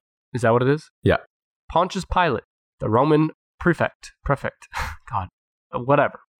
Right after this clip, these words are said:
Speaker 1: He was crucified by the damn Romans, all right? We all got it. After his death, his followers believed he rose from the dead, and the community they formed eventually became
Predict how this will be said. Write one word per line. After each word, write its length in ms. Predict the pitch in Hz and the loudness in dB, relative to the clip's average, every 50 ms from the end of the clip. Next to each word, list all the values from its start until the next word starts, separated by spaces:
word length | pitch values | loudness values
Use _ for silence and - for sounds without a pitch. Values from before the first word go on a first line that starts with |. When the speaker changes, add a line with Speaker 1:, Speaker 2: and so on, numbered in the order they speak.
| _ _ _ | _ _ _
Speaker 1:
He 160 | 131 127 123 | -4 -2 0
was 180 | 123 120 117 - | 0 0 0 -2
crucified 520 | - - 208 220 196 180 - 208 202 180 | -2 2 2 2 2 4 4 4 4 4
by 120 | 160 170 160 | 4 2 2
the 60 | 147 139 | 2 4
damn 280 | 151 151 151 151 151 | 4 4 6 4 4
Romans, 340 | 147 131 123 104 95 98 113 | 4 2 2 0 -2 -2 0
all 60 | 113 | 2
right? 220 | 127 135 143 147 135 | 2 2 2 2 2
We 100 | 139 135 | 4 6
all 160 | 131 131 127 | 6 6 4
got 240 | 123 123 117 104 98 | 4 4 2 2 2
it. 60 | 95 - - _ _ _ _ _ _ _ _ _ - | -2 -6 -8 _ _ _ _ _ _ _ _ _ 0
After 340 | 165 170 208 208 - 233 208 | 2 2 2 2 4 4 4
his 200 | 233 240 220 196 | 4 4 2 2
death, 360 | 240 285 262 170 131 - - - _ | 4 4 4 4 2 -2 -8 -6 _
his 120 | - 147 - | -2 -2 0
followers 420 | - 175 175 190 214 220 226 208 | 4 4 4 6 6 4 2 2
believed 480 | 202 - 240 233 233 226 208 170 147 - | 2 2 2 4 6 6 6 4 4 4
he 100 | 151 143 | 2 4
rose 360 | 131 123 127 139 170 196 208 - | 6 6 6 6 6 4 2 0
from 180 | - 226 240 247 | 0 2 2 2
the 60 | 254 | 2
dead, 400 | 202 214 196 170 165 175 175 180 - _ _ _ _ _ | 2 2 2 4 4 2 2 0 -6 _ _ _ _ _
and 120 | 156 139 123 | 2 2 4
the 60 | 117 | 2
community 540 | - - 117 117 131 165 196 202 208 214 214 | 2 2 4 6 6 6 6 6 6 4 4
they 140 | 208 208 | 4 4
formed 440 | 202 - - 196 190 165 147 135 131 | 2 4 4 4 6 6 6 4 4
eventually 520 | 131 127 120 131 151 160 - 175 175 185 185 | 4 4 4 4 2 2 2 2 4 4 4
became 580 | 170 190 - - 156 131 120 110 104 104 104 | 2 2 2 2 2 4 4 4 4 4 2